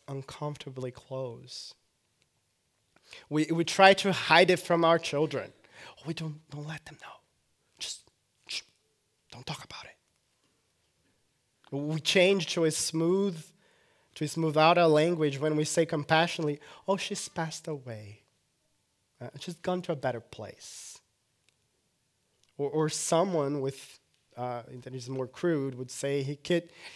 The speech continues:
he has kicked the bucket." In his novel, The Second Coming, Walker Percy writes, "The present-day unbeliever is crazy because he finds himself born into a world of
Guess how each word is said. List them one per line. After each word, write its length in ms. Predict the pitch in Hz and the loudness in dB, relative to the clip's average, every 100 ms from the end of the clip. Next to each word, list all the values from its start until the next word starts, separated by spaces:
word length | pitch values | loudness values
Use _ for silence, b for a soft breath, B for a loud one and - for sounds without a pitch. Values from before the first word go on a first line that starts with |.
| B | B
he 80 | - | 2
has 260 | 175 175 - | 6 6 4
kicked 380 | 202 196 - - | 4 4 2 -2
the 80 | |
bucket." 520 | 147 165 160 - 117 - _ _ _ _ _ _ _ _ _ _ _ _ _ _ _ _ _ _ _ _ _ _ _ _ _ _ _ _ _ - | 4 4 4 2 -2 -6 _ _ _ _ _ _ _ _ _ _ _ _ _ _ _ _ _ _ _ _ _ _ _ _ _ _ _ _ _ -12
In 100 | 131 | -8
his 380 | 139 139 - - | -4 -4 -6 -8
novel, 420 | 139 143 147 139 | 0 2 2 0
The 200 | 127 123 | -2 -6
Second 380 | - 151 - 123 | -2 -2 -2 -8
Coming, 360 | - 147 143 131 | -4 -4 -2 0
Walker 440 | 139 139 143 131 - _ _ b b b b b - | 0 0 -4 -8 -14 _ _ b b b b b 0
Percy 340 | 151 147 151 | 0 0 -4
writes, 680 | 123 139 139 120 143 - - | 0 4 6 4 2 -4 -10
"The 140 | 143 | -10
present-day 840 | - - 190 208 214 160 165 160 160 | -6 2 4 4 2 4 4 4 2
unbeliever 540 | 147 143 135 151 147 | 0 0 0 0 0
is 180 | 131 - | -4 -6
crazy 480 | - 160 170 165 139 | -4 0 2 0 -2
because 320 | 131 156 139 | -4 -4 -4
he 100 | 143 | -4
finds 380 | - 156 185 208 | -2 0 0 -2
himself 500 | 180 156 147 139 139 | -6 -4 -4 -4 -4
born 640 | 131 160 190 143 139 175 B B B - | 0 2 2 2 -2 -4 B B B -6
into 220 | 160 160 | -2 0
a 80 | 143 | 0
world 560 | 131 175 190 185 170 | 2 4 6 6 4
of 300 | 139 143 143 | 2 0 0